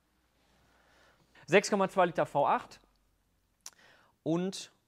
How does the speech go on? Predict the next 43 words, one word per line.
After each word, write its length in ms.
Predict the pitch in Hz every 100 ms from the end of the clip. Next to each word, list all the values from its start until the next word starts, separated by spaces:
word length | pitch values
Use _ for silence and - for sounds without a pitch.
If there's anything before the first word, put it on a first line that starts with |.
| _ _ _ _ _ _ - _
grandiose 440 | 131 131 135 143
Fahreigenschaften. 800 | 135 147 131 156 160 160 - 147
Wir 100 | 135
können 240 | - 143 143
gleich, 220 | 143 156
das 180 | 143 -
zeige 200 | 143 156
ich 140 | -
euch, 360 | 143 143 - _ _ _ _
Fahrmodi 680 | - 160 165 180 180 190 190
einstellen. 680 | 131 180 - 170 190 196 143
Hat 80 |
jetzt 120 | 123 120
mit 80 |
dem 60 | 123
Motor 240 | 135 147
an 80 | 123
sich 140 | 147 175
nichts 160 | 160
zu 80 | 160
tun. 320 | 165 175 190 - _ _ _ _ _ _
Aber 200 | 131 139
wir 80 | 139
können 180 | 160
verschiedene 300 | 156 139 151
Fahrmodi 500 | 139 170 180 180 175
einstellen, 680 | - 160 170 - 165 165 165
die 100 | 139
sich 120 | 143 147
natürlich 360 | 135 143 135
auf 80 | 110
das 160 | 127 -
gesamte 240 | 135 127
Fahrverhalten 540 | - 127 135 120 123
auswirken. 560 | 117 123 127 113 110 110 _ _ - - _ -
Das 240 | 135 185
ist 140 | 185 -
jetzt 180 | 170 -
hier 400 | 185 190 190 180 _ _
die 560 | 131 139 147 147 147 -
Variante 480 | 139 139 139 143 151
mit 160 | 135
dem 220 | 131 123